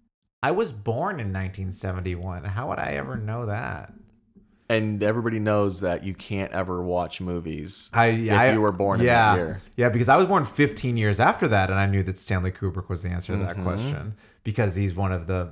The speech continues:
Speaker 1: you know, five most
Speaker 2: Weirdest
Speaker 1: famous directors
Speaker 2: and the weirdest.
Speaker 1: in history.
Speaker 2: Yep.
Speaker 1: Um, so, yeah, it was fun. And he, that guy, uh, I can't remember the name of the guy who was the top dog on that show, but the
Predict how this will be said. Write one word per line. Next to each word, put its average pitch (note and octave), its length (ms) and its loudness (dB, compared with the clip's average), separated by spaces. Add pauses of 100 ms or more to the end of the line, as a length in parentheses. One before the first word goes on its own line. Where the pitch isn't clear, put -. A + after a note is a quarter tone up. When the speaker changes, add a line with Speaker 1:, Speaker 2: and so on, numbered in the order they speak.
Speaker 1:
you G2 120 -2
know, F2+ 80 -6
five G#2 340 4
most G2 100 0
Speaker 2:
Weirdest G2+ 400 2
Speaker 1:
famous G2 160 -2
directors G2 720 0
Speaker 2:
and G2 160 0
the G#2 80 2
weirdest. F#2 380 0
Speaker 1:
in G#2 40 0
history. A#2 640 -2
Speaker 2:
Yep. E2 300 -6 (420)
Speaker 1:
Um, F#2 640 -2 (280)
so, - 160 0
yeah, G2+ 200 2
it F#2+ 40 0
was G2 120 2
fun. G2 160 -4
And A#2 280 -2
he, G#2+ 240 -4 (260)
that A2 380 2
guy, G2+ 420 4
uh, F#2+ 580 -4 (160)
I A2 60 -12
can't G#2+ 140 -2
remember F#2+ 180 0
the F2+ 80 -2
name F2 140 -4
of F2 80 -4
the F2+ 60 -2
guy F2+ 180 -4
who F2+ 200 -4
was F#2 220 -8
the F#2+ 80 -8
top F2+ 240 -8
dog D#2+ 160 -8
on B1 80 -12
that A#1+ 120 -12
show, D2 180 -10
but - 240 -14 (520)
the G2+ 280 0